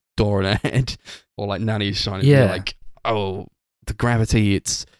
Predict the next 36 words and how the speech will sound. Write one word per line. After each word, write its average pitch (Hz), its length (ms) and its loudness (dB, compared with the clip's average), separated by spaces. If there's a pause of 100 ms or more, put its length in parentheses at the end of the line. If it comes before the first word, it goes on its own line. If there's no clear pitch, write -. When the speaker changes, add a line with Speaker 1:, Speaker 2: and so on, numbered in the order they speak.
(160)
Speaker 1:
it's 117 100 2
pushing 127 280 6
me 113 100 6
down." 117 300 4
And 95 80 -2
Lilo's 107 240 2
like, 107 140 0 (220)
"No, 208 220 4
it's 220 220 0
not. - 420 2
<laughs> - 180 0
Stop - 520 0
being 190 260 -2
like - 220 -2
this." - 440 -4 (560)
Speaker 2:
Yeah, 110 420 8
I 110 40 8
feel 143 180 6
like 120 160 8
they're, 117 360 8 (800)
they're 120 220 8
also, 113 280 6
like, 107 140 4 (220)
some - 180 4
of 107 40 4
the 107 80 6
most 107 220 6
realistic, 104 640 6
like, 101 160 2
sibling 98 580 2 (160)
characters 92 500 0
in 92 60 -4
a 90 80 -4
film 92 320 -2
as 92 120 -4
well. 92 360 -2